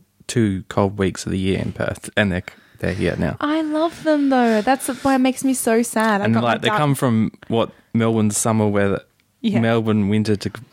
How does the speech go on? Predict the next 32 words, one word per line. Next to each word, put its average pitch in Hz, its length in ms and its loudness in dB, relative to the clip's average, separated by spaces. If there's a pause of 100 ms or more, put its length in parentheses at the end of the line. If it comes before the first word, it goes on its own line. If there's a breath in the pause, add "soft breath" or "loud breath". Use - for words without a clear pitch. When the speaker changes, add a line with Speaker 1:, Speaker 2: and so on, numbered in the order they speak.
Speaker 1:
experience 107 540 -2
Melbourne 98 600 0
summer 101 300 2
weather 92 420 0 (280 soft breath)
in 98 100 4
the 98 80 4
middle 95 220 2
of 92 200 -4
winter. 95 380 -2 (160)
Speaker 2:
Basically. 202 480 0
I 269 100 2
mean, 285 140 2
and 247 240 2
it's 240 200 0
still 240 220 0
warmer 190 300 2
here 185 280 2
than 180 140 2
it 170 120 -2
is. 180 460 0
I 240 60 0
mean, 285 140 2
it's 254 100 0
cold 302 320 0
at - 80 -2
night. 190 320 2
That's - 200 -4
the - 120 -2
only 180 280 2
real 175 180 2
thing. 202 280 -4
But, - 180 -2